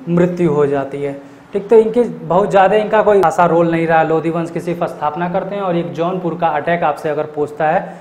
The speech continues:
कि जौनपुर को कब्जा किसने किया था, तो बहलोल लोधी ने किया था और अपने नाम के ये सुल्तान थे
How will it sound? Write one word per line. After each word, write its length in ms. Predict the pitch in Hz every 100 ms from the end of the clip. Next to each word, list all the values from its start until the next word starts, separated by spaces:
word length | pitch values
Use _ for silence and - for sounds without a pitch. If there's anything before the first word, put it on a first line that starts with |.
| - -
कि 80 | 151
जौनपुर 360 | 165 175 175
को 160 | 175 175
कब्जा 320 | 165 143 175
किसने 320 | 170 147 170
किया 220 | 160 151 143
था, 200 | 190 220
तो 120 | 175
बहलोल 340 | 156 147 170 170
लोधी 260 | 160 165
ने 120 | 196 160
किया 220 | 151 143
था 260 | 170 196 - - - -
और 220 | 196 190
अपने 400 | - 175 196 202
नाम 240 | 180 180 180
के 100 | 180
ये 140 | 175
सुल्तान 480 | 175 151 170 180 190
थे 140 | 190